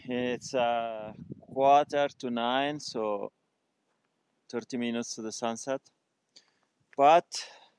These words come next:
I want to go to bed early. Let's cook dinner.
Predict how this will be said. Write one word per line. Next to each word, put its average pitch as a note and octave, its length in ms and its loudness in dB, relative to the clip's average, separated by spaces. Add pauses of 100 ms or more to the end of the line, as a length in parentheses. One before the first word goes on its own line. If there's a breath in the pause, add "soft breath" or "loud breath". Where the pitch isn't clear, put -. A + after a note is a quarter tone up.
(400)
I A#2+ 300 -4
want B2+ 460 -2
to B2 460 -4
go C3 180 0
to - 140 -12
bed A2+ 320 2
early. G#2 520 0 (520)
Let's - 140 -12
cook - 220 -8 (920)
dinner. C3+ 300 -10